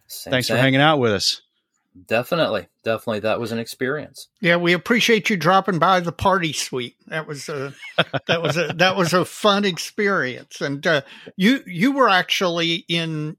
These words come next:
Speaker 3: Las Vegas for real reasons. You were putting on presentations, weren't you?
Speaker 1: I was. I gave two talks, uh, on airbrushing, um, while I was there and had very good attendance at both. A lot of the people that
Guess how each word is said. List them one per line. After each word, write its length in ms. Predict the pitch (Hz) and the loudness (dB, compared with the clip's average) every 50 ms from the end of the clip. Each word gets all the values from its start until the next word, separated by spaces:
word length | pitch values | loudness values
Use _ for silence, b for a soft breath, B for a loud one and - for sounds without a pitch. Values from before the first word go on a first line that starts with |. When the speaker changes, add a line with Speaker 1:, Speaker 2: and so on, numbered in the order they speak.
| _ | _
Speaker 3:
Las 280 | - 165 147 147 131 - | -2 2 2 2 2 0
Vegas 480 | - 151 165 202 240 202 175 151 - - | 2 2 4 4 4 2 0 0 0 -2
for 340 | - - - - - 160 | -6 -8 -12 -6 -4 -2
real 380 | 135 139 170 220 254 269 240 196 | -2 0 2 4 6 6 4 4
reasons. 560 | 165 147 135 131 127 - - 151 156 160 - | 2 0 0 0 -2 -2 -4 -4 -4 -4 -4
You 100 | 202 202 | -4 -2
were 140 | 226 214 180 | -2 -2 -2
putting 300 | - - 208 190 185 190 | -2 -2 -2 -2 0 0
on 180 | 185 180 170 151 | -2 -2 -2 -4
presentations, 960 | - - 196 190 160 - 180 151 - - 214 247 220 - - 156 123 - - | -4 -2 -2 -2 -2 -4 -6 -6 -4 -4 -4 -4 -4 -6 -8 -10 -12 -12 -10
weren't 300 | 139 143 139 156 151 - | -6 -4 -4 -4 -4 -4
you? 180 | 202 208 233 240 - _ _ _ _ _ _ _ _ _ _ _ _ _ - | -4 -4 -4 -6 -10 _ _ _ _ _ _ _ _ _ _ _ _ _ 2
Speaker 1:
I 60 | - 147 | 4 4
was. 280 | 202 247 269 254 - | 4 4 2 0 -2
I 120 | - 143 135 | -4 -2 0
gave 240 | 131 143 147 147 | 0 0 -2 -2
two 160 | - - 156 135 | -4 -6 -8 0
talks, 680 | - 151 147 160 185 - - - - - - - - - | 2 4 4 4 2 0 -2 -4 -4 -4 -4 -6 -8 -6
uh, 320 | - 123 123 120 117 104 104 | -4 -2 0 2 2 2 2
on 160 | 123 120 117 | 2 2 2
airbrushing, 720 | 117 120 131 127 131 135 139 135 - 160 160 165 175 175 - _ _ _ _ | 2 2 2 4 4 4 2 2 0 -2 -2 -4 -4 -8 -14 _ _ _ _
um, 580 | 110 113 110 110 107 107 107 104 104 104 104 110 | -4 -2 0 2 2 2 2 0 -2 -6 -10 -8
while 240 | 104 117 117 113 113 | -2 0 4 4 6
I 80 | 113 113 | 6 4
was 220 | 113 110 107 110 | 4 2 0 2
there 360 | 117 113 117 131 156 170 170 - _ _ | 2 2 2 2 0 -2 -8 -16 _ _
and 340 | - 107 107 104 104 104 98 | -6 -4 -2 0 0 0 0
had 300 | 110 110 107 98 95 101 | 0 0 0 -2 -4 -2
very 220 | 107 110 113 117 117 | 2 2 2 4 4
good 140 | 120 117 | 2 0
attendance 600 | 117 110 - - 127 120 120 120 127 127 - - | 0 0 -2 -2 0 0 2 2 0 -2 -2 -4
at 120 | 98 - 98 | -4 -2 0
both. 360 | 110 110 113 120 123 - - | 2 4 4 4 2 0 -4
A 60 | 98 | -2
lot 240 | 101 101 104 107 110 | 0 2 2 2 2
of 60 | 104 | 0
the 80 | 104 - | -4 -6
people 380 | - - 110 - - 117 110 104 | -4 -4 -4 -2 0 0 2 2
that 200 | 104 104 101 | 2 2 2